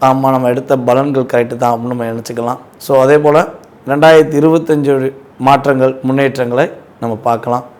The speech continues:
இந்த ரெண்டு, ஒன்றரை, ரெண்டு வருஷத்துல உங்களுடைய லைஃப்ல வந்து பார்த்தீங்கன்னா, நீங்க போராடின போராட்டத்தை சொல்லவே முடியாது. எங்க போனாலும் நீங்க நினைச்ச செயல்பாடுகளுக்கு ஆப்போசிட்டா நிறைய நடந்திருக்கும்.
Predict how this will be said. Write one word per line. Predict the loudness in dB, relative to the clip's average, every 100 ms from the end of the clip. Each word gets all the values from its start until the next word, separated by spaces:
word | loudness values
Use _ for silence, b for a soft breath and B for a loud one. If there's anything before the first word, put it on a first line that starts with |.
| -8
இந்த | 2 4 6 4 0 -10 b b b b -10 -2
ரெண்டு, | 2 2 4 6 6 2
ஒன்றரை, | 2 4 6 6 6 4
ரெண்டு | 2 2 2
வருஷத்துல | 0 -4 -2 -2 -2 -4 -8
உங்களுடைய | -4 0 0 2 2
லைஃப்ல | 2 2 2 0
வந்து | 0 -2
பார்த்தீங்கன்னா, | -4 -4 -8 -8 -12 -16 -8
நீங்க | -4 -4 0
போராடின | 2 4 4 2 -2
போராட்டத்தை | 0 0 0 -2 -4
சொல்லவே | -4 -4 -2 0 0
முடியாது. | -2 -6 -6 -6 -8 -18 -8
எங்க | -6 0 2
போனாலும் | 2 2 0 0 0 0 -2 -8 -18 -6
நீங்க | -4 -2 -2
நினைச்ச | -4 -4 2 4 4 4 -2 -12 0
செயல்பாடுகளுக்கு | 0 2 2 2 2 -2 -4 -2 0
ஆப்போசிட்டா | 0 -2 -4 -4 -2 -2
நிறைய | 0 -2 -2
நடந்திருக்கும். | -4 -6 -6 -8 -8